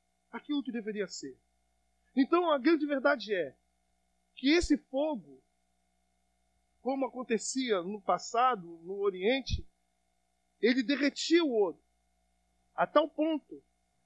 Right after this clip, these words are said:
de que todas as impurezas do ouro eram expulsas nesse processo. Aquilo que é autêntico e tem valor se destaca exatamente pela pureza que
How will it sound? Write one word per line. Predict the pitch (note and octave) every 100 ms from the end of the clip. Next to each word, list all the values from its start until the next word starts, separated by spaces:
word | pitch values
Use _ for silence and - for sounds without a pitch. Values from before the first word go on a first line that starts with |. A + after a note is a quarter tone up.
| _
de | -
que | D4+
todas | - F4+ F4+ E4
as | C4+
impurezas | E4 D#4 D4 D#4 D#4 C#4+
do | A3+ C#4+
ouro | D4 D4+ D4
eram | D4 D4+
expulsas | C4+ - D#4+ F4 - - - - _ -
nesse | C4 D#4 C#4
processo. | C#4 C4 - F3+ C#3 _ _ _ _ _ _ _
Aquilo | - A3+ D#4 F4 D#4+
que | - D#4
é | C#4+
autêntico | C#4+ C4+ - D4+ D#4 -
e | B3+
tem | C#4 C#4
valor | B3 A#3 C#4+ B3 - _ _ _ _
se | - B3+
destaca | C#4 - C#4 D4 D4+ C#4+ - _ -
exatamente | B3 D4+ D4+ C#4 D4+ - D4 D4 - _ _ _ _ _ _
pela | - D#4 D4+
pureza | D4 C#4 D4 C4+ E3 G3 E3 _ _ _
que | - C#4+ F4